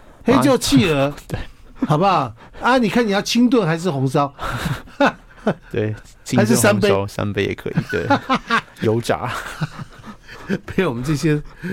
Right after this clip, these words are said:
Speaker 1: 我们这些东方人啊，看到什么都想吃，好吧？
Speaker 2: 嗯，嗯，嗯，嗯。
Speaker 1: 中国人真的。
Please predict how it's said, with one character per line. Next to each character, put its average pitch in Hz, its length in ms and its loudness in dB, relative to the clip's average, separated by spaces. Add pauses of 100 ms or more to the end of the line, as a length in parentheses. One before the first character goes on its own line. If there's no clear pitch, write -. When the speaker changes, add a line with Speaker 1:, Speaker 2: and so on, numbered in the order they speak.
(120)
Speaker 1:
我 123 100 -2
们 139 80 0
这 160 100 2
些 160 80 2
东 160 240 0
方 156 240 0
人 98 180 -2
啊， 92 80 -8 (320)
看 202 140 0
到 175 100 0
什 131 140 -4
么 104 60 -8
都 147 100 0
想 107 200 -4
吃， 113 360 -4
好 - 100 -20
吧？ 135 180 0
Speaker 2:
嗯， 113 100 -2
嗯， - 20 -6
嗯， 101 120 -8
嗯。 98 60 -2
Speaker 1:
中 123 140 2
国 - 260 0
人 127 160 -10
真 143 160 -2
的。 117 140 0